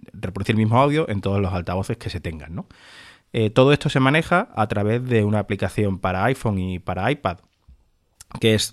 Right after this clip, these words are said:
eh, prácticamente accesible en su totalidad, eh,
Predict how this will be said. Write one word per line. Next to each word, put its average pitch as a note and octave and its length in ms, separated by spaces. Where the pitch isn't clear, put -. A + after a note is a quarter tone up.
eh, F2+ 560
prácticamente A2 600
accesible A2 320
en F#2+ 60
su F#2+ 120
totalidad, A2+ 600
eh, F2 640